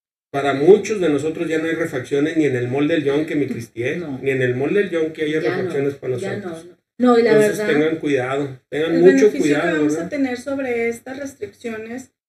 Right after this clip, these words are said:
Speaker 3: es la reducción de la movilidad, la relu-, la reducción de los contagios y pues continuarán operando las empresas y centros de trabajo que cumplan con los protocolos establecidos,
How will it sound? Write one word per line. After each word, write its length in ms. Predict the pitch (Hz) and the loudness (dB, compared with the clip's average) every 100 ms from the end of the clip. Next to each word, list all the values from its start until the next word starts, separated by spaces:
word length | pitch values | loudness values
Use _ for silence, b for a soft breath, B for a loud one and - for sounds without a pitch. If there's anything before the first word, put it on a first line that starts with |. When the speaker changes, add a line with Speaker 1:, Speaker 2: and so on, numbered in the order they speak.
| _ - | _ -2
Speaker 3:
es 100 | 240 | 0
la 140 | 254 | 0
reducción 500 | 254 240 233 - 240 | 2 2 0 -2 -6
de 80 | 247 | -4
la 80 | 285 | -2
movilidad, 760 | 277 220 208 202 202 196 196 190 | 0 0 -2 -4 -6 -6 -8 -8
la 180 | 220 226 | -6 -4
relu-, 320 | 226 220 220 - _ | -4 -4 -6 -10 _
la 320 | 233 233 220 | -4 -2 -2
reducción 600 | 226 220 226 - 247 226 | -2 -4 -6 -6 -6 -4
de 60 | 240 | -4
los 160 | 294 294 | -6 -10
contagios 920 | 240 208 - 220 214 - 208 247 262 _ _ _ _ - | -10 -10 -8 -8 -8 -6 -4 -4 -8 _ _ _ _ -6
y 680 | 254 247 240 240 233 233 233 | -2 0 -2 -2 0 -2 -2
pues 180 | - 240 | -2 -2
continuarán 640 | 262 240 247 240 226 226 247 | -2 -6 -6 -6 -6 -6 -6
operando 460 | 254 285 262 254 | -4 -2 -2 -2
las 200 | 262 269 247 | -2 -4 -6
empresas 540 | 226 - 233 247 247 | -8 -6 -6 -6 -12
y 40 | |
centros 400 | 233 220 214 233 | -12 -12 -10 -10
de 80 | 247 | -8
trabajo 500 | 254 220 208 202 220 | -8 -6 -8 -10 -12
que 120 | 226 214 | -12 -10
cumplan 380 | 214 220 226 | -10 -10 -10
con 100 | 233 247 | -6 -6
los 120 | 240 | -6
protocolos 640 | - 226 208 - 247 214 | -10 -10 -10 -8 -8 -8
establecidos, 880 | _ 240 226 214 214 220 202 214 - | _ -10 -8 -8 -6 -4 -4 -4 -8